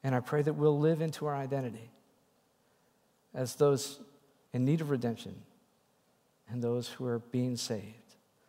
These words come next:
Lord, I pray that we are becoming something of everlasting splendor,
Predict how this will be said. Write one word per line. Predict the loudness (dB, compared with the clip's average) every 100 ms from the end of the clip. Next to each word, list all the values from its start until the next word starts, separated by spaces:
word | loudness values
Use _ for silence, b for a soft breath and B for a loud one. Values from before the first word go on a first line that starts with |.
| b b b b
Lord, | 8 10
I |
pray | 8 8 6
that | 6
we | 6 6
are | 6
becoming | 2 -2 -2 0 0
something | 0 -2 0 -2
of | -4 0
everlasting | 2 2 2 2 0 -4 -6
splendor, | -6 -8 -8 -6 -8